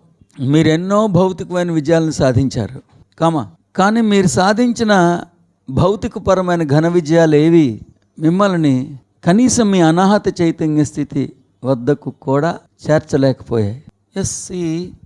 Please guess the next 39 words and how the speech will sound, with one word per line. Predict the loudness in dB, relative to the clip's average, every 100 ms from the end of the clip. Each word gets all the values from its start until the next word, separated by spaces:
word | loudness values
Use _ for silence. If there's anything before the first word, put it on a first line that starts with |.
| _ -20 _ _ _ _ _
You | 2
have | 4
not | 4 0 0
been | 0 0 0
at | 0
any | 0 0 0
other | 0 -2
time | -4 -4 -4
since | -6 -6 -2
your | -2
fall, | -2 -4 -6 -6 -6
greater | -2 0 0
than | -2 -2
the | -2
fourth | -4 -6 -6 -10
plane. | -12 -12 _ _ _ _ _ _ _ _ _ _ _ _ _ _ _ _ _ _ _ _ _ _ _ _ _ _ _ _ _
The | -4 0
insight | 0 0 -2 0
of | -2 -4
this | -6
teaching | -4 -6 -6 -8
should | -6 -4
be | -2
rightly | -2 -6 -6
understood. | -4 -6 -10 -16 -20 _ _ _ _ _ _ _ _ _ _ _ _ _ _ _ _ _
So | -4 -2
if | 0
you |
just | 0 -2 -2
translate | -2 0 -2 0 0 2
or | 0
if | -2 -6
you |
just | 0 0 0
try | -2 -2
to | 0
understand | -2 -2 -2 -4 0
the | 0
outer, | -2 -4 -8